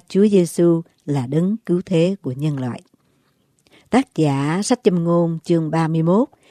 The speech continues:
dạy về vẻ đẹp của người phụ nữ như sau. Duyên là giả dối, sắc lại hư không, nhưng người nữ nào kính sợ Đức Giê-hô-va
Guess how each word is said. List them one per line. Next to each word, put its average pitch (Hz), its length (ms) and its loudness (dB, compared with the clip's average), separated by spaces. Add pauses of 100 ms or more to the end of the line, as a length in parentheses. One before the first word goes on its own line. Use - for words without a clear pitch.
(300)
dạy 151 320 2
về 151 360 2
vẻ 151 180 0
đẹp 165 280 0
của 170 140 -4
người 151 380 0
phụ 147 180 -2
nữ 143 360 -2 (160)
như 160 180 0
sau. 139 340 -6 (920)
Duyên 233 300 8
là 160 100 2
giả 131 280 0
dối, 190 380 2 (280)
sắc - 260 -2
lại 135 260 -2
hư 175 100 0
không, 160 320 -4 (460)
nhưng 233 160 8
người 170 180 8
nữ 156 220 4
nào 147 280 2
kính 233 300 4
sợ 156 240 0
Đức 220 180 -2
Giê-hô-va 196 600 2